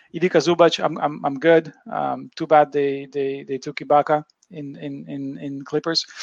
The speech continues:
Without Ibaka, I would, I would take Zubac even higher. Evan Fournier, I think, is for, for a very good season because, first of all, Jonathan Isaac is out for the whole season, and reports are now that, uh, Terrence Ross is away. So without them, Evan Fournier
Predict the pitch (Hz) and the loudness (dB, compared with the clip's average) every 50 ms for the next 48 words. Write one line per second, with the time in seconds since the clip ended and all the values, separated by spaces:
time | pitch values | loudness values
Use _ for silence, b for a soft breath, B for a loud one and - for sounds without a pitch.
0 | B B B B B B _ _ - - _ - - - - 170 143 147 160 156 | B B B B B B _ _ -20 -20 _ -20 -20 -18 -10 -2 4 6 8 8
1 | 156 165 156 160 156 151 - 143 131 131 120 _ - 170 139 - 156 139 - 151 | 8 6 6 6 6 6 6 2 0 0 -2 _ -10 -10 -8 -6 -8 -8 -6 -6
2 | 147 147 143 - - 135 131 - - 151 147 147 151 165 160 b b b b b | -4 -4 -4 -4 -6 -12 -10 -4 2 4 6 6 6 4 2 b b b b b
3 | b - 180 175 180 156 127 - 170 170 170 160 151 139 151 - 147 135 123 131 | b 0 0 2 0 -2 -2 0 0 2 2 2 2 0 0 -2 -4 -8 -6 -6
4 | 123 139 147 - - 156 151 151 - - 147 139 127 113 - 170 175 165 147 147 | -8 -8 -10 -10 -6 -6 -6 -6 -6 -6 -4 -4 -4 0 2 4 4 4 2 0
5 | 123 - - 131 123 123 123 - _ b b b b b b b - 151 - 151 | -4 -4 -6 -8 -10 -12 -14 -16 _ b b b b b b b -12 -6 -2 -2
6 | 131 - - 180 180 - - 160 143 135 131 127 127 - _ - 240 - 151 147 | -2 0 4 4 4 4 4 2 4 4 4 4 2 -4 _ -20 -10 -4 -2 -2
7 | 147 147 139 151 147 196 196 - - - 117 147 156 160 185 185 - _ _ _ | 0 2 2 4 4 4 2 0 -6 -4 2 4 4 4 4 2 -4 _ _ _
8 | _ _ - - 127 - - 180 185 - - 185 165 180 185 175 170 _ _ - | _ _ -10 -8 -4 0 2 2 2 2 0 -4 -4 -4 -6 -6 -8 _ _ -10
9 | - 139 135 135 131 135 123 - 165 160 156 - 151 147 147 143 147 147 143 143 | -6 -6 -4 -4 -6 -6 0 2 2 2 2 0 0 2 4 4 4 4 4 2
10 | 139 131 131 - - 139 131 127 - 147 147 143 117 - - 147 151 139 - 143 | 0 0 0 -4 -4 -4 -4 -2 0 -2 -2 -2 -4 0 4 4 4 4 2 -2
11 | 143 143 143 147 147 147 - b b b b b - 151 135 131 131 147 147 151 | -4 -2 0 0 -2 -2 -6 b b b b b -10 -8 -4 0 4 6 6 6
12 | 143 147 151 151 147 - 143 147 147 131 - - 156 151 151 147 147 147 147 139 | 6 6 4 4 4 0 -2 -4 -4 -4 -4 -2 -2 0 0 2 2 2 2 0